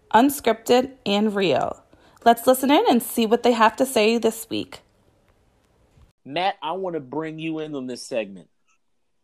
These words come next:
Speaker 2: This is our famous Lake of Fire segment. It is famous. Uh, we've gotten a lot of feedback on this, on this segment where we take two players,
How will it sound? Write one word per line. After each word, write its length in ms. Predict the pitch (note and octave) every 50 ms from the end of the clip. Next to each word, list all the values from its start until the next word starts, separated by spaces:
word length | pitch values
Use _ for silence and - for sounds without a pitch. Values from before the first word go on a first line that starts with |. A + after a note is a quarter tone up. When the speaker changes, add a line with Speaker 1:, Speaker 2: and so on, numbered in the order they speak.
| _ - - _ _ _ _ _ _ -
Speaker 2:
This 180 | C3+ C#3+ C#3 D#3+
is 100 | C#3+ C#3
our 160 | D3 C3+ C3
famous 400 | - - D#3 D3 D3 C#3 B2 A#2+
Lake 220 | B2+ C3+ C3+ -
of 80 | B2 -
Fire 360 | - D3 C3 B2 C3 C3 C3
segment. 500 | - - - C3+ C3 C3 C3 B2+ B2+ - _ _ _ _ _ _ _ _ _ -
It 140 | - C3+ B2+
is 180 | B2+ A#2+ - -
famous. 500 | - D#3 C#3 C3+ B2+ A#2+ A#2 - - - _
Uh, 420 | - A2+ A2+ A2+ A2+ A2 G#2+ G#2 G2+ G#2+
we've 180 | A#2 B2 A#2
gotten 240 | C3 C3+ B2+ B2 B2
a 60 | A2+
lot 180 | A2+ A#2 A#2+ A#2
of 80 | A2
feedback 460 | - - C#3+ C#3 B2+ A#2 B2 A#2+ B2 - -
on 80 | B2 A#2+
this, 320 | A#2+ A2+ - - - _ _ _ _
on 100 | - A2
this 180 | A2+ A#2 A2+ -
segment 460 | - - C#3 B2+ A#2+ B2 A#2+ A#2 A2 _ _ _ _ _ _ -
where 140 | C3 C#3
we 100 | C#3+ D#3 E3
take 280 | - G#3 F#3 D#3 -
two 160 | - A#3 A3+ G3+
players, 680 | - A3 A3 G#3+ G3 F3 D3 B2+ A2+ G#2 G2 - -